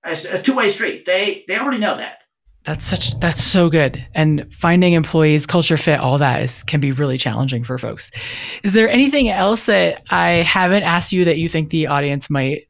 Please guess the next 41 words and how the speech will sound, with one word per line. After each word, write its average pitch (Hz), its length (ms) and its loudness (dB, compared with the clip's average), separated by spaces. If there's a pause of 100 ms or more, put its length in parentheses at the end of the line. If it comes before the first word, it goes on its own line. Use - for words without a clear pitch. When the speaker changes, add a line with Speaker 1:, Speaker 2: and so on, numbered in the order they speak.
Speaker 2:
benefit 139 360 0
from 156 120 -2
hearing? 135 260 0 (880)
Speaker 1:
Well, 156 460 0
if, 123 520 -8 (320)
if - 100 -12
you 175 60 -4
wanna 160 260 2
grow 170 220 0
your 170 220 0
practice, - 680 -4 (100)
you 143 100 -8
know, 147 200 -8
you 185 120 -4
need 208 80 2
to - 40 0
sign 214 200 0
up - 100 -10
for 196 100 -6
Down 214 220 0
to - 80 -6
forty. - 420 -2
It's, - 380 -10
it's 208 100 -2
a 208 60 -4
bargain. 185 420 0 (160)
So - 300 -2 (240)
I 202 80 -6
told 262 240 -2
Geraldine 196 440 2
before 170 1000 2
this, - 680 -8
uh, 110 380 -12
session. - 640 -6 (540)
So 135 240 2
when 151 520 0 (140)
I 147 400 2
was 143 200 -2
looking 151 540 -4
at, 120 440 -6 (360)
uh, 123 260 -4